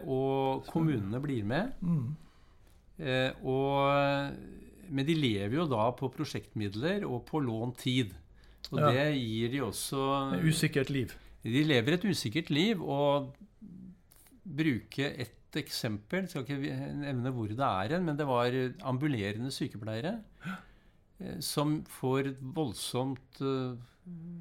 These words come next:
Speaker 1: god tilbakemelding. Det betyr at det s-, sykehussykepleierne drar ut til kommunen og veileder.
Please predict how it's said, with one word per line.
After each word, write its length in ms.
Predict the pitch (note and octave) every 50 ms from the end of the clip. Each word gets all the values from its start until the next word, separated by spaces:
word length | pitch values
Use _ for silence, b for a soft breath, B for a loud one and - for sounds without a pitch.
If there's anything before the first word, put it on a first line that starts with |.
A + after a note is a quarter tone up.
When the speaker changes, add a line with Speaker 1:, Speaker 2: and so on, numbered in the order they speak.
| E3+ G3 G3+ G3+ G3+ C3+
Speaker 1:
god 200 | A#2+ A#2 A#2 A2+
tilbakemelding. 720 | - C#3 C#3 B2+ G#2 - G#2 G2+ G2+ G#2 A2+ A#2+ B2 G2+ - - - b b b b b b b b b -
Det 60 | C3
betyr 360 | C3+ B2 - - A#2 A2 G#2
at 100 | A2+ A2
det 80 | - C3
s-, 260 | - - - - - D3+ C3+ C3 C#3 D#3+
sykehussykepleierne 1400 | D3+ - - E3 A#2 - - A2 G#2+ G#2+ - - - A#2+ G#2+ - A2+ - A#2+ A#2 A2+ A2+ A2+ B2 D3 E3 D#3 C3
drar 220 | B2 B2+ C3 C#3
ut 340 | C#3+ B2 G#2 G2 G#2 G#2+ -
til 120 | - B2+
kommunen 520 | - - C3+ D3 C#3+ C3 G#2+ F#2+ F#2+ G#2 B2+
og 100 | C3+ C#3+
veileder. 640 | C#3+ C3 A2 G2 F#2 F#2 F#2+ G2 G2+ B2 C3 B2